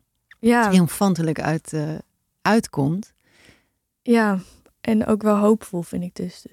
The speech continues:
Speaker 1: als
Speaker 2: Ja,
Speaker 1: je dan dus dicht bij
Speaker 2: bemoedigend.
Speaker 1: jezelf blijft en, en blijft leren of zo, dat dat dan
Speaker 2: Ja, want jij bent, jij bent niet, eh, het pad ingegaan wat dan van jou werd verwacht.
Speaker 1: Nee.
Speaker 2: Dus je hebt ergens wel de kracht gevoeld, eh,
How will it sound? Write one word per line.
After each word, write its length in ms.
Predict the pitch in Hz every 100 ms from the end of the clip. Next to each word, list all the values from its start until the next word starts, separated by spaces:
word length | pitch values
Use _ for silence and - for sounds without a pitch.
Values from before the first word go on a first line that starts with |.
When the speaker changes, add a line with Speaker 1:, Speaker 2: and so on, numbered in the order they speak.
| _
Speaker 1:
als 80 | 196
Speaker 2:
Ja, 120 | 208
Speaker 1:
je 80 | 156
dan 120 | 185 180 185
dus 120 | 190
dicht 160 | - _
bij 120 | 180
Speaker 2:
bemoedigend. 360 | 185 170 175 156
Speaker 1:
jezelf 400 | 156 190 190 -
blijft 380 | 190 180 -
en, 400 | - 185 180 185 -
en 300 | 190 180 185 _ _ _ _ _ - 180 _ _ 196 -
blijft 400 | 190 190 175 -
leren 380 | 185 190 170 -
of 100 | -
zo, 280 | 190 208
dat 160 | 226 190
dat 200 | 202 -
dan 260 | 196 190 190 _ _ _
Speaker 2:
Ja, 140 | 185
want 220 | 185 190
jij 120 | 214
bent, 240 | 208 190 - _
jij 180 | 175 196
bent 180 | 190 185
niet, 420 | 202 247 - -
eh, 280 | 160 160 160
het 200 | - -
pad 220 | 196 196
ingegaan 560 | 196 175 185 190 190 190
wat 160 | 185
dan 220 | - 190 185
van 160 | 175 175
jou 200 | 175 170
werd 160 | 175
verwacht. 640 | - 170 214 160 - - _ _
Speaker 1:
Nee. 320 | 240 262 233
Speaker 2:
Dus 80 | 233
je 60 |
hebt 180 | 190 -
ergens 440 | 180 190 190 175
wel 360 | - 190 202 180
de 100 | 160
kracht 340 | - 180 -
gevoeld, 560 | - 175 - 170 175 - _ _ _ _ _ _
eh, 120 | 175